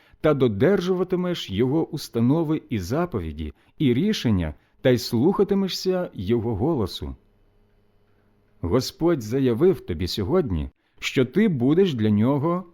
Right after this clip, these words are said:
Його особливим народом, як це Він обіцяв тобі, тоді, коли ти додержуватимеш Його заповіді.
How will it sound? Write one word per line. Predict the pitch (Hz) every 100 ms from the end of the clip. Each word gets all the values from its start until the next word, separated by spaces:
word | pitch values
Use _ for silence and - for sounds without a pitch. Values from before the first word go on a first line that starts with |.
| _ _
Його | 104 87 107 95 147 - 151
особливим | - 120 98 123 190 185 185
народом, | 185 190 127 85 76 67 _ _ _
як | 104 131 202 -
це | - 175
Він | 175 185 -
обіцяв | 170 165 - - 143 143
тобі, | 104 78 71 67 _ _ _
тоді, | 85 82 202 135 - _ _ _
коли | 139 170 185
ти | 175
додержуватимеш | 147 151 120 156 190 165 127 107 101 98 87 78 - -
Його | 117 127 123
заповіді. | 107 147 - 90 76 69